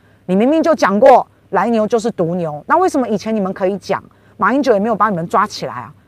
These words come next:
那为什么现在我们就不行？这就是双标嘛。那包括像前卫生署长杨志良杨署长啊，他在上广播节目的时候他还哭欸，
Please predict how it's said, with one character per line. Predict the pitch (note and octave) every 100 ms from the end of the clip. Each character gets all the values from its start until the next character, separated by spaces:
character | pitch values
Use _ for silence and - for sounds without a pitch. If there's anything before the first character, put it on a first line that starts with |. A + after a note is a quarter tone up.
| _ _
那 | D4+
为 | E4
什 | A3
么 |
现 | G3 C4 A3+
在 | A3+ -
我 | G#3+
们 | E3+ G3
就 | B3+
不 | A3+
行？ | A3+ D#3+ C3+ C#3 _ _ _ _ _ _ _ _
这 | - D#4+
就 | A3
是 | B3
双 | A3 G#3 G3
标 | F#3+ E3+
嘛。 | E3+ - _ _ _ _ -
那 | F4+ - _
包 | - D#4+
括 | E4
像 | E4 D#4+ B3 -
前 | - B3+ B3+
卫 | C#4+
生 | C4 C4+
署 | G#3
长 | G#3+ F#3+
杨 | E3+ F3+
志 | -
良 | G3+ F3
杨 | F#3 F#3
署 | F#3 F#3
长 | F3 C#3+
啊， | D3+
他 | -
在 | B3+ C4+
上 | C#4 A#3
广 | F3+
播 | D#3+ G#3
节 | F3+
目 | F3+ F#3
的 |
时 | E3+ F#3+
候 | G3+
他 | B3
还 | G#3+
哭 | F#3 - F#3+ F#3+
欸， | E3+